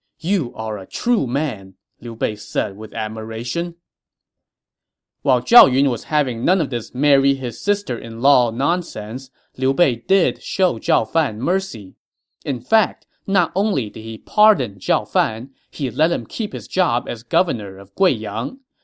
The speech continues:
Liu Bei also rewarded Zhao Yun handsomely for his services.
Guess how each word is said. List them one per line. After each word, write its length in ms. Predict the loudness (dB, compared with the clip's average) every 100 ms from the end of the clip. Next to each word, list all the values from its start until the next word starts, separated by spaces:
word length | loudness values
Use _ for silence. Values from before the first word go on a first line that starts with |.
| _ -2
Liu 160 | 0
Bei 180 | 2 2
also 360 | 2 0 -2 -6
rewarded 560 | -6 -2 2 2 0
Zhao 280 | 2 2 2 0
Yun 200 | -8 -8
handsomely 720 | -4 -4 -4 -6 -10 -10 -10
for 240 | -10 -12
his 240 | -10 -10 0
services. 720 | 0 0 -4 -8 -14 -16